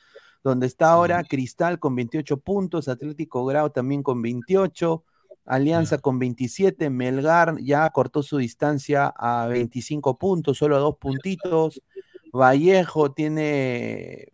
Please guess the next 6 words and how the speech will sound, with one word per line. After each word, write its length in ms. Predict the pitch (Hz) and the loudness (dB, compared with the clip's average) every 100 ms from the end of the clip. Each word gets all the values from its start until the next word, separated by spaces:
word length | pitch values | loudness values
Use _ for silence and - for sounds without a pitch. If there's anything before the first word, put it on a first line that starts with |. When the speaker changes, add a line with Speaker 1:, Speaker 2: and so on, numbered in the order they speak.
| _ | _
Speaker 1:
el 180 | - 131 | -6 -2
mismo 280 | 156 156 139 | 0 0 -2
puntaje 1000 | 127 120 147 139 135 127 120 110 107 104 _ _ _ _ _ - | -4 -2 -2 -2 -4 -2 -2 -2 -4 -6 _ _ _ _ _ -10
de, 420 | 110 113 113 110 | -2 0 0 0
de 100 | 117 | 0
Melgar 580 | 127 165 214 208 208 202 | 0 4 6 8 6 0